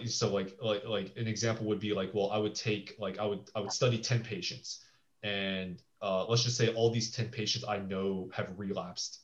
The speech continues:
because I've, I've just been, they've been on this clinical trial, right, that I, I, I've been running.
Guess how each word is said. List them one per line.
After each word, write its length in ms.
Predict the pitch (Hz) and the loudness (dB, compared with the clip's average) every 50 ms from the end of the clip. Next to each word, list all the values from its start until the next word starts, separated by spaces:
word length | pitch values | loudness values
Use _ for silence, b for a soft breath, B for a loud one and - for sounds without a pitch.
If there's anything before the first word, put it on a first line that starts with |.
| _ - | _ -10
because 600 | 98 95 - - 98 92 87 85 - - - - - | -8 -6 -4 -2 -2 -2 -2 -2 -4 -4 -6 -8 -10
I've, 300 | 90 87 87 82 82 - - - _ _ - | -10 -8 -8 -8 -10 -14 -20 -20 _ _ -10
I've 120 | 95 92 | -8 -6
just 200 | 90 - - - | -6 -6 -6 -6
been, 140 | - 101 90 101 95 | -6 -8 -8 -4 0
they've 180 | 104 98 95 | 0 0 0
been 120 | 95 101 92 | -2 -4 -4
on 120 | 92 92 | -4 -6
this 100 | 90 90 | -6 -8
clinical 360 | - - - - - 87 82 - - | -8 -8 -8 -8 -8 -8 -10 -10 -10
trial, 280 | - 82 - - - - _ - | -10 -10 -10 -10 -14 -18 _ -8
right, 260 | 85 82 82 82 - | -6 -6 -6 -6 -6
that 120 | 87 - | -6 -6
I, 100 | 92 87 | -4 -6
I, 180 | 82 85 85 82 80 - - - 92 | -6 -8 -8 -10 -10 -12 -12 -12 -12
I've 120 | 90 - | -10 -10
been 100 | - 78 | -12 -14
running. 160 | 78 - - | -16 -16 -20